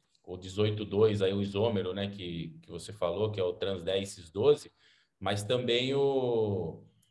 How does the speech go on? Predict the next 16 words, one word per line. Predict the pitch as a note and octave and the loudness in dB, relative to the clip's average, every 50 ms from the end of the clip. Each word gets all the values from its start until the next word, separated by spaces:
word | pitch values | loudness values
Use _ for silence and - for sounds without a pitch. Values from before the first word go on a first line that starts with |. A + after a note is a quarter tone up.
| _ _ - | _ _ -2
o | G2+ G2+ | 2 2
ácido | G#2 A#2 B2 G#2+ - - B2 A#2 B2+ A#2+ A2+ G#2+ G#2 G2+ F#2 F2 E2+ | 4 4 2 0 -2 -6 -6 -4 -2 -2 0 0 0 0 0 -2 -4
rumênico | E2 - - B2+ C3 C3 B2 A#2+ C3+ D#3+ F3 D#3 A#2+ G#2 G#2 G#2 F2+ E2 - | -6 -6 -4 -2 0 2 2 4 4 4 4 2 0 -2 -4 -8 -10 -6 -2
ou | G2+ A2 B2 | 0 0 2
vaxênico, | A2+ A2+ A2+ A#2 - - - - - B2 C3 D3+ D3 B2+ A2+ F2+ F#2 F2+ D#2+ | 2 2 2 0 0 -4 -6 -4 0 2 2 2 2 0 -2 -4 -6 -10 -6
que | - G#2 | -2 -2
é | G2+ | -2
só | G2+ - - - - B2 D3 D#3+ D#3 | 0 -2 -2 0 4 8 8 10 8
o | C3 - | 8 6
trans | D3+ A#2+ B2 G#2+ G2+ | 2 0 0 0 0
dez, | G#2 G2+ G#2+ B2+ C3+ C3 | 2 2 4 4 2 2
se | - - | -2 -4
eu | G#2 | -4
não | G#2 G2+ G2+ | -4 -4 -4
tô | G#2 | -2
enganado, | G#2 G#2 G2 F#2 F2+ F#2 A#2 C#3+ C#3 - F#2 | -2 0 0 0 0 2 0 0 0 -2 -6